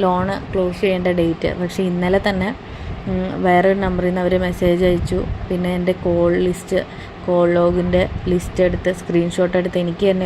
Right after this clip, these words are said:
അയച്ചു. അപ്പോൾ അതുകൊണ്ട് ഞങ്ങൾ ഇന്നലെ തന്നെ റീപേ ചെയ്യാൻ നോക്കി, ആപ്ലിക്കേഷൻ ഡൗൺലോഡ് ചെയ്ത് റീപേ ചെയ്യാൻ നോക്കി. ഇപ്പോൾ അതിൻ്റെ അകത്തൊരു ഓപ്ഷൻ ഉണ്ട്, റീപേ എന്ന് പറഞ്ഞ ഓപ്ഷൻ ഉണ്ട്. പക്ഷെ നമുക്ക് Google Pay വഴിയോ Paytm വഴിയോ, ആ, മറ്റ് മാർഗ്ഗത്തിലോ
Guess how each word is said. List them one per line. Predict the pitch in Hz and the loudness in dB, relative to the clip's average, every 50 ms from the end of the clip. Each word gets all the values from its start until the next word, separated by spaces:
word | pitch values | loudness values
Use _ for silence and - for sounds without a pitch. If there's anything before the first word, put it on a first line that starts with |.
| 170 | 0
അയച്ചു. | 165 165 165 - - - - - - - - - | 0 -2 -2 -4 -6 -8 -8 -10 -14 -14 -12 -12
അപ്പോൾ | - - 185 180 | -2 0 0 2
അതുകൊണ്ട് | 180 180 180 180 190 190 | 2 2 0 2 2 0
ഞങ്ങൾ | 190 190 190 196 | 2 4 4 2
ഇന്നലെ | 185 185 180 180 185 190 196 | 2 2 0 0 2 2 0
തന്നെ | 190 185 185 185 185 | 0 2 2 2 2
റീപേ | 180 175 175 190 190 185 | 2 2 2 2 2 4
ചെയ്യാൻ | 190 185 180 180 180 180 | 2 0 0 0 0 -2
നോക്കി, | 175 165 - 185 180 175 170 | -2 -2 -2 0 0 0 0
ആപ്ലിക്കേഷൻ | - - 180 - 175 175 175 - 190 190 190 - - - - - - 185 | 0 -2 -2 0 0 -2 0 -2 -4 -4 -4 -8 -12 -16 -14 -6 -2 0
ഡൗൺലോഡ് | 180 175 175 180 180 185 185 185 185 196 196 | 0 2 2 2 4 4 4 6 6 6 4
ചെയ്ത് | 185 180 175 175 190 208 - - 185 180 | 6 4 4 2 0 0 0 -2 0 2
റീപേ | 175 180 175 - 190 196 190 | 2 2 2 2 2 2 4
ചെയ്യാൻ | 202 190 190 190 | 2 0 2 0
നോക്കി. | 185 180 196 | 0 -2 0
ഇപ്പോൾ | 190 196 190 - - 190 | 0 -2 -4 -2 -2 -2
അതിൻ്റെ | 190 190 196 202 208 | -2 0 2 0 0
അകത്തൊരു | 208 220 220 220 220 202 196 | 0 0 0 2 4 4 4
ഓപ്ഷൻ | 196 190 - 220 214 208 | 2 0 -2 -2 0 0
ഉണ്ട്, | 196 185 180 180 180 | 0 2 2 2 2
റീപേ | 185 180 - 196 | 2 2 2 0
എന്ന് | 196 202 202 | 0 2 0
പറഞ്ഞ | 208 202 196 185 | 0 0 -2 -2
ഓപ്ഷൻ | 180 - - 190 185 180 | -2 -2 -4 -2 -2 -2
ഉണ്ട്. | 170 156 165 - - - - - - | -4 -4 -6 -8 -10 -14 -16 -14 -12
പക്ഷെ | - 175 190 185 | -6 -4 -2 0
നമുക്ക് | 185 185 185 175 - 190 196 226 247 - - - - - - - - - - - - - - - - 185 | 0 0 -2 0 0 0 0 0 -4 -10 -14 -14 -14 -14 -14 -14 -16 -16 -16 -18 -18 -18 -16 -8 -2 2
Google | 190 190 185 185 185 | 2 4 4 2 2
Pay | 185 196 202 202 | 2 2 4 4
വഴിയോ | 190 180 185 185 190 190 190 | 4 4 4 4 2 2 2
Paytm | 190 185 175 185 190 185 185 190 185 | 0 0 0 0 -2 0 0 2 2
വഴിയോ, | 185 180 180 180 180 180 202 214 - - - - - - - - - 196 | 2 2 2 2 0 0 -2 -4 -10 -16 -18 -18 -18 -18 -16 -12 -8 -6
ആ, | 180 180 180 175 175 180 180 - - 190 | -4 -2 -2 -2 -2 -4 -4 -6 -6 -4
മറ്റ് | 180 175 175 180 180 175 175 - - - - - - - - - - - - - 185 | -4 -4 0 0 0 0 0 -2 -6 -12 -16 -18 -18 -18 -18 -18 -18 -18 -12 -4 -2
മാർഗ്ഗത്തിലോ | 196 185 185 185 190 185 185 190 196 | 0 0 2 2 2 0 2 2 4